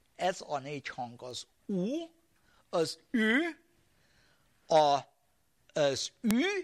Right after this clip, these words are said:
és az I. És akkor most fölteszem, törökből nincsenek ellipsziseim.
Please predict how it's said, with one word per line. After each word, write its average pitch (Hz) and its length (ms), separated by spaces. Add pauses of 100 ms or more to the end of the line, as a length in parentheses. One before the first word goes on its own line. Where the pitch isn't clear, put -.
és 240 300
az 190 260
I. 147 320 (1300)
És 160 160
akkor 156 260
most 151 300
fölteszem, 233 840 (1200)
törökből 285 520
nincsenek 226 540
ellipsziseim. 104 760